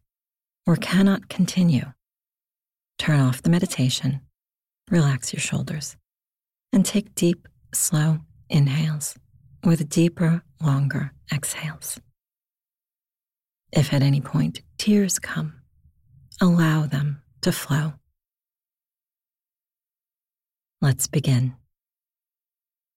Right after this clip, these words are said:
Sit up tall, either cross-legged on the floor or with cushions beneath you,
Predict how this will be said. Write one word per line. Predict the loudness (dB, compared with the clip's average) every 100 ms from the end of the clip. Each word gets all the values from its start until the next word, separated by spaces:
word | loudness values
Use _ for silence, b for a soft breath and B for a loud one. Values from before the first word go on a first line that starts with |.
| _ -8
Sit | -2 2
up | 2 0 _ -10
tall, | -2 2 2 0 -4 _ _ _ _ _ _ _ 0
either | 0 2 -2 -6
cross-legged | -4 0 0 0 0 0 2
on | 2
the | 0
floor | -2 0 2 0 -2 _ _ _ _ _ _ _ -2
or | 2 2
with | 0 -2
cushions | -4 0 0 0
beneath | 2 2 0 -2
you, | -2